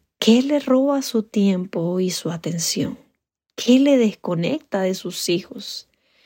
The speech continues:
Cada mamá va a tener sus batallas a como lo han tenido las madres en diferentes épocas.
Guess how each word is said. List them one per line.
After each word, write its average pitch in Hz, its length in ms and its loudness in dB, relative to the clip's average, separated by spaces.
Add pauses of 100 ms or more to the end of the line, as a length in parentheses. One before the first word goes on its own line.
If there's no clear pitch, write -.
(560)
Cada 202 400 4
mamá 233 380 4
va 254 80 4
a 240 80 -2
tener 208 320 0
sus 208 180 -6
batallas 202 560 -2
a 180 80 -2
como 175 260 -2
lo 165 140 2
han 185 140 0
tenido 165 640 2
las 190 180 0
madres 180 520 2
en 170 100 -2
diferentes 165 640 -2
épocas. - 760 -6